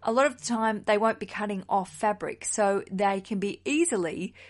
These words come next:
returned to their normal state. However, there are some gowns that do need to have material removed and, uh, changed in a way that then cannot be undone.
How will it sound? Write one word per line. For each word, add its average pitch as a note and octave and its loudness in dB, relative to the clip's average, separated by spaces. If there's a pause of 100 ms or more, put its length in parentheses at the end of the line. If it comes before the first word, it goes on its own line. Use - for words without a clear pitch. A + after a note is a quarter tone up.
(160)
returned G3 -2
to G3+ -8
their F#3 -2
normal E3+ -6
state. - -4 (720)
However, A#3 8 (520)
there G3 2
are G3 0
some G3+ 0
gowns F3+ -2
that F3+ -2
do C#4+ -2
need G3+ -4
to F#3+ -10
have F3 -6
material F3 -6
removed E3+ -8 (340)
and, E3+ -8
uh, E3 -2 (100)
changed - -8 (420)
in A#3 -2
a A3+ -2
way A3+ 0
that A3 -4
then A#3 -2
cannot C4+ -4
be B3 -2
undone. G#3+ 0